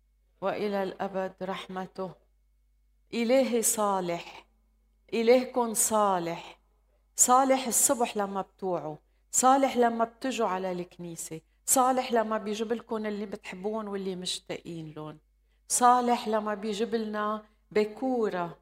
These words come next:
من خلائقه. هن بكورة لأنه أصغر شيء، إيه، هن في قبلهم، بس أنا بحب هيك. <laughs> In Jesus name. إلهي صالح وإلى الأبد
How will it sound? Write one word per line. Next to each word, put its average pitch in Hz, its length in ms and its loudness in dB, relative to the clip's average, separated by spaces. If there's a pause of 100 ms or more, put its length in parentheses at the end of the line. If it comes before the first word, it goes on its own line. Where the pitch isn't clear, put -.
(500)
من 214 280 -2
خلائقه. 196 880 -2 (640)
هن 233 220 -4
بكورة 220 520 -2
لأنه 196 400 -2
أصغر 180 720 -8
شيء، 180 300 -10
إيه، 180 240 -8
هن 180 220 -12
في 214 160 -6
قبلهم، 147 380 -8 (240)
بس 170 240 -10
أنا 180 180 -8 (100)
بحب 185 300 -12
هيك. 156 500 -16 (920)
<laughs> 180 340 -10 (800)
In 196 120 -12
Jesus 220 580 -6
name. 190 500 -10 (300)
إلهي 226 680 -2 (400)
صالح 196 1040 -6 (560)
وإلى 226 500 2
الأبد 226 720 0